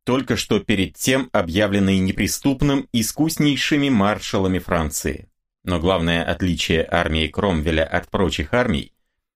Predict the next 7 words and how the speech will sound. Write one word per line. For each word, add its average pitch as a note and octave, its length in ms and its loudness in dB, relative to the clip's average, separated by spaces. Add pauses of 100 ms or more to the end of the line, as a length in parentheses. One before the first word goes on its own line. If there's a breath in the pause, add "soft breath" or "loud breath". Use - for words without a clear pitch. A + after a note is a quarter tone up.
(100)
состояло - 540 0
в - 80 -12
строгой A#2+ 520 0
нравственности D#2+ 840 -2
и A2 220 0
страхе A2+ 560 -2
Божьем, C#2+ 640 -2